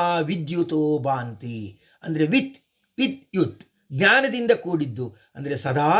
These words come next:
ಜ್ಞಾನದಿಂದ ಕೂಡಿರುವ ಭಾರತೀ ದೇವಿಯವರಾಗಲಿ, ನೇಮ ಇಮಾಹ ವಿದ್ಯುತಾಹ ಅಂದ್ರೆ ಈ ಪರಶುಕ್ಲತ್ರಯರು, ಭಾರತೀ ದೇವಿ, ಸರಸ್ವತೀ ದೇವಿ, ಬ್ರಹ್ಮ, ವಾಯು, ಲಕ್ಷ್ಮಿ,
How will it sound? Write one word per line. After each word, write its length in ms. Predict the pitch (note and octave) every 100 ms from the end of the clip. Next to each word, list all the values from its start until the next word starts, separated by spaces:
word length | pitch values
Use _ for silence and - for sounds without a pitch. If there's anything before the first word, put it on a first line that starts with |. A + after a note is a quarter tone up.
| G#3+
ಜ್ಞಾನದಿಂದ 500 | D#3 E3 E3 D#3 D#3
ಕೂಡಿರುವ 540 | D3+ D3 C#3 C#3 C3+ A#2+ - B2
ಭಾರತೀ 560 | A#2 C#3 D3 D#3 D3
ದೇವಿಯವರಾಗಲಿ, 880 | C3+ D3+ D#3 D#3 D#3 D#3+ E3+ F#3+ G3+ _ _ _ _ _ -
ನೇಮ 380 | A3 C#4+ D4 C#4+ C#4 C#4
ಇಮಾಹ 480 | B3 C#4 D4 C#4+ C4 C#4
ವಿದ್ಯುತಾಹ 680 | G#3+ E3 F3 F3 E3 D#3+ C3 C3+ B2+ - _ -
ಅಂದ್ರೆ 300 | A3+ A#3 A3+
ಈ 40 | G3+
ಪರಶುಕ್ಲತ್ರಯರು, 1200 | F#3+ B3 B3+ C#4+ - G#3 - D#3+ A#2+ G2+ _ _ _ _ C#3
ಭಾರತೀ 440 | F3 D#3 D3 D3
ದೇವಿ, 300 | C#3 C#3 C3+
ಸರಸ್ವತೀ 560 | - D3+ D#3+ F3+ E3+ D#3
ದೇವಿ, 320 | C#3+ C3+ C3+
ಬ್ರಹ್ಮ, 540 | A#2 D#3 E3+ D#3 D3 C#3
ವಾಯು, 480 | C#3+ F3+ E3 D#3
ಲಕ್ಷ್ಮಿ, 500 | D3+ D#3+ - D#3 C3+